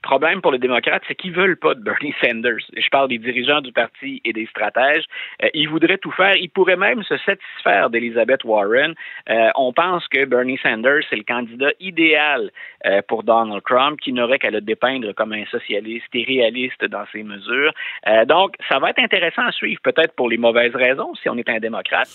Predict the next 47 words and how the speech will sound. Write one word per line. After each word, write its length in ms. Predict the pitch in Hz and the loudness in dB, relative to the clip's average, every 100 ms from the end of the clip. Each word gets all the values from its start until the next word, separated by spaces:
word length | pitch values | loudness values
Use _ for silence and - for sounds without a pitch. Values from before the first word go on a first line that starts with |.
| - - - | -16 -20 -6
mais 140 | 110 | -4
de 100 | 120 | 0
l'extérieur, 680 | - - - 170 147 190 240 | -2 -2 0 2 2 2 0
moi, 100 | 147 | 0
je 80 | 131 | 0
le 80 | 127 | 0
répète 300 | 127 160 139 | 2 0 -2
depuis 200 | 127 139 | -4 0
longtemps, 340 | 120 117 202 | 0 2 2
donc 180 | 165 165 - | 4 2 -2
il 80 | 113 | -2
va 100 | 110 | 0
falloir 320 | 117 131 139 | 4 4 4
faire 200 | 131 127 | 2 0
un 100 | 107 | -2
ménage 360 | 107 123 127 | -2 0 0
d'abord 280 | 113 113 110 | 0 0 -2
au 80 | 104 | -4
sein 240 | - 123 | -8 -8
des, 220 | 107 95 90 | -8 -12 -12
du, 260 | 92 92 | -12 -12
des 160 | 87 85 | -10 -10
très 320 | - 147 156 | -2 2 2
nombreux 340 | 143 113 123 | 2 -2 -2
candidats, 540 | 135 104 98 98 127 - - - - | -2 -4 -6 -2 0 0 -4 -16 -2
puis 100 | 214 | 0
ensuite 340 | 220 - 190 - | 0 2 0 2
faire 220 | 160 165 | 2 2
un 120 | 151 | 2
choix 320 | 127 123 98 - | 2 2 2 0
qui 160 | - | -4
est 100 | 113 | -4
pas 160 | 139 139 - | 0 0 0
évident. 640 | 165 160 143 123 117 127 151 - - _ 104 - | -6 -6 -6 0 4 4 2 -10 -20 _ -18 -4
Fait-on 260 | 110 104 117 | -2 0 0
campagne 440 | 127 117 139 139 131 | 0 0 0 -2 -2
plus 120 | 143 | -6
au 120 | 135 | -6
centre 380 | - 170 208 - - | -2 -2 -4 -12 -6
ou 140 | 139 | 0
est-on 320 | 127 139 147 127 _ | 0 0 -2 -4 _
progressiste ? 640 | - 110 117 117 - 233 - - | -4 -2 2 0 0 -6 -6 -12
Et 80 | 104 | -8
si 80 | 226 | -6
on 80 | 262 | -4
est 80 | 180 | 0
progressiste, 640 | 135 117 107 - 202 | 0 0 -2 -4 -6